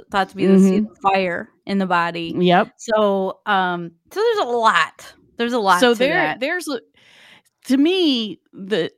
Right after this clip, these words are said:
Speaker 2: the, the fact that she, that she accurately describes Tumo and then also is talking about this tulpa building business,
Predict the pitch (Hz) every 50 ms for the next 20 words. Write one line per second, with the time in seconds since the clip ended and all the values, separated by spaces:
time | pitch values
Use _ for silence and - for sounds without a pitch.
0 | _ 185 185 208 214 208 196 - - 190 202 202 - 233 240 262 262 _ 226 208
1 | - - - - 233 220 208 208 196 185 - - _ _ _ _ 175 190 196 202
2 | - - - - 202 185 185 - _ _ _ _ _ - 175 208 269 269 - 285
3 | 254 233 - - 208 208 180 190 - - - 196 180 165 - - - - 339 320
4 | 240 180 - - - 165 208 - _ _ _ _ _ _ _ _ _ _ _ _
5 | _ _ - 190 202 214 233 247 247 240 240 233 233 - - - 240 262 262 -
6 | - 254 233 226 220 - - 202 - - - 202 202 208 208 190 190 185 180 180
7 | 170 - - _ _ _ - 175 175 175 - - - - 269 285 277 254 208 180
8 | 175 170 160 156 151 147 147 147 165 - - - _ _ - 165 151 143 139 -
9 | 147 143 156 208 - - -